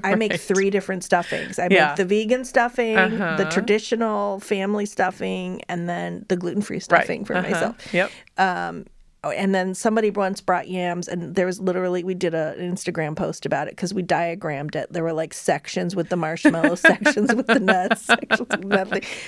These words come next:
Speaker 1: So it's just funny 'cause,
Speaker 2: Yeah.
Speaker 1: you know, everyone has the different
Speaker 2: Yes.
Speaker 1: dietary issues.
Speaker 2: Yes.
Speaker 1: So,
Speaker 2: Right. Exactly.
Speaker 1: um, but yeah, I mean, that's part of the fun is we all get to bring
Speaker 2: Yeah,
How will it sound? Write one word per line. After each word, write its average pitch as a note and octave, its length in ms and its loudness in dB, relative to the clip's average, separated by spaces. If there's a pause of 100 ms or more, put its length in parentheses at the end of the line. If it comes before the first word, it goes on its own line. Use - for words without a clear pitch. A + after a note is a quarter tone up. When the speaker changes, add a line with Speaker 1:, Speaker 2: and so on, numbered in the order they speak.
(160)
Speaker 1:
So C#4 160 10
it's C#4+ 120 2
just G4 160 2
funny A3 460 2
'cause, A3 180 2
Speaker 2:
Yeah. D#4 200 4
Speaker 1:
you G4+ 60 6
know, E3+ 360 0
everyone G3 340 0
has F#3+ 180 -2
the F#3+ 100 -4
different E3+ 340 0
Speaker 2:
Yes. - 100 -8
Speaker 1:
dietary - 540 -6
issues. - 140 -4
Speaker 2:
Yes. - 200 2
Speaker 1:
So, - 300 -8
Speaker 2:
Right. F#3 180 4 (320)
Exactly. F3 260 2 (140)
Speaker 1:
um, D#3+ 160 -8 (100)
but A3 120 2
yeah, C#4 320 4
I A3+ 80 0
mean, A3 480 0
that's G#3+ 260 -2
part B3 320 2
of G#3 140 -2
the F3+ 80 2
fun G3 360 -2
is D#3+ 200 -6
we E3+ 160 2
all D#3+ 200 0
get F3+ 200 -8
to G#3 80 -12
bring E3+ 200 0
Speaker 2:
Yeah, C#4+ 100 4